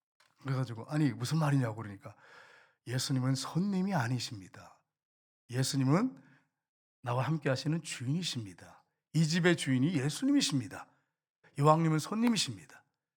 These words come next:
예수님은 주인이십니다." 이렇게 고백했다는 것입니다. 그렇습니다.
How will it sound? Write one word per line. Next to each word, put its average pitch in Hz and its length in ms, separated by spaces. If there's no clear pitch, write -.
예수님은 139 360
주인이십니다." 131 800
이렇게 175 180
고백했다는 120 540
것입니다. - 320
그렇습니다. 160 600